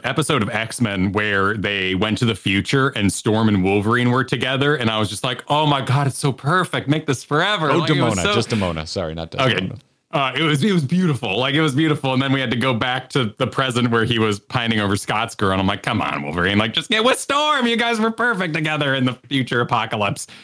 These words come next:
Speaker 1: Uh, I, that's why I really dislike Spider-Man, because, uh, I don't, I don't think Mary Jane's very good for Spider-Man. I, I, I, I think that's a little too drama heavy. And I was always like, "Oh, Mary Jane's playing ya, Spider-Man." She's always like, "Tiger."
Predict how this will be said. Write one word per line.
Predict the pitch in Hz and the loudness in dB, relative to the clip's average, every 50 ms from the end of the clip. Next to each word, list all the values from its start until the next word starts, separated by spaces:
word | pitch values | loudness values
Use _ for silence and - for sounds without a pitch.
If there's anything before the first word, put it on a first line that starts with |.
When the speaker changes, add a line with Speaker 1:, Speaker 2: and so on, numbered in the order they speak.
| - - - - - - - | -20 -20 -20 -20 -14 -4 0
Speaker 1:
Uh, | 123 131 - - | 0 0 0 0
I, | - - - - | -4 -4 -2 0
that's | 165 165 170 - | 0 0 2 2
why | 175 175 147 | 2 2 4
I | 139 | 4
really | 123 120 139 131 123 117 | 4 4 4 4 2 2
dislike | 113 107 - 113 104 - | 2 2 0 0 -2 -2
Spider-Man, | - - 98 101 107 110 120 123 127 123 | -2 0 0 2 2 2 2 2 2 2
because, | 117 117 - - 110 101 98 92 85 101 | 2 2 2 0 2 2 2 0 0 0
uh, | 98 90 90 92 123 - _ _ | 0 2 0 0 -2 -6 _ _
I | - 117 | -2 -2
don't, | 127 110 | 0 2
I | 113 | 2
don't | 123 156 196 - | 2 2 2 2
think | 381 302 247 | 0 0 0
Mary | 190 190 202 190 | 0 0 0 0
Jane's | 165 180 175 175 151 | 0 2 0 0 0
very | 139 160 147 147 | 2 0 2 2
good | 131 127 123 - | 2 0 0 0
for | 117 104 | -2 -4
Spider-Man. | - - 107 98 95 92 101 87 78 73 78 90 - _ - - | -2 -2 -2 -2 0 0 0 0 -2 -4 -6 -8 -10 _ -8 -6
I, | 123 | -6
I, | 123 - 131 135 131 - - - - 131 | -4 -2 -2 -2 -2 0 -2 -2 0 0
I, | 143 - - - - 185 | -2 -2 -4 -4 -4 -4
I | 190 | -2
think | 185 214 214 214 | -2 -2 -2 0
that's | 220 196 214 - | 0 0 0 0
a | - 170 170 | 0 0 2
little | 170 175 196 202 202 202 202 170 | 2 2 2 2 2 0 0 -2
too | - - - 175 170 175 | 0 0 0 2 2 2
drama | 151 127 127 139 131 131 131 127 120 104 | 2 2 2 2 2 2 2 2 0 0
heavy. | 104 110 95 90 85 78 76 73 73 - - - - - - - - - | 0 -2 -2 -2 -2 -2 -2 -4 -4 -6 -8 -14 -16 -16 -18 -14 -6 -4
And | 135 131 135 | -2 -2 0
I | 135 | 0
was | 147 139 160 | 0 0 0
always | 170 160 - | 0 0 0
like, | 165 160 - 196 | -2 -2 0 0
"Oh, | 202 202 196 | 2 2 2
Mary | 202 214 247 269 214 | 2 2 0 0 0
Jane's | 226 226 226 214 | 0 0 0 -2
playing | - - - 190 196 202 202 202 196 190 | -4 -6 -4 -2 0 0 0 2 2 2
ya, | 185 185 175 165 160 147 139 | 2 2 2 2 2 0 0
Spider-Man." | 131 - - 151 151 156 165 170 180 190 196 | -2 -2 -2 -2 0 2 2 2 2 0 -2
She's | - - 165 | 0 0 0
always | 160 156 151 | 2 2 2
like, | 135 135 113 - - | 0 0 -2 -4 -8
"Tiger." | - - 123 117 113 113 117 107 117 117 117 127 131 131 | -6 -4 -2 0 0 0 0 0 0 2 2 0 -2 -4